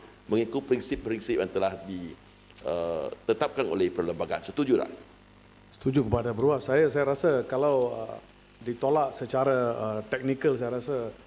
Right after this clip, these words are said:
Speaker 2: mungkin boleh pergi ke mahkamah lah untuk mengambil tindakan. Sebenarnya saya, bila mereka memerlukan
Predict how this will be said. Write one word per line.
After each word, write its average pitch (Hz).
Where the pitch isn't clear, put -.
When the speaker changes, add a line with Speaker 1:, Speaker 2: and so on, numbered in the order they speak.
Speaker 2:
mungkin 127
boleh 123
pergi 123
ke 113
mahkamah 120
lah 123
untuk 120
mengambil 120
tindakan. 113
Sebenarnya 175
saya, 160
bila 151
mereka 147
memerlukan 139